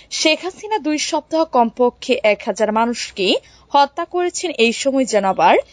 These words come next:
এই সময় যেন আবার ফিরে না আসে। আসিফ নজরুল বলেন, আমরা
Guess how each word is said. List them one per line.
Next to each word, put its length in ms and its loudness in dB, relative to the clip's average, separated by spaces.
এই 180 2
সময় 400 -8
যেন 240 4
আবার 320 4
ফিরে 340 2
না 180 2
আসে। 360 -2
আসিফ 400 0
নজরুল 380 0
বলেন, 320 6
আমরা 260 2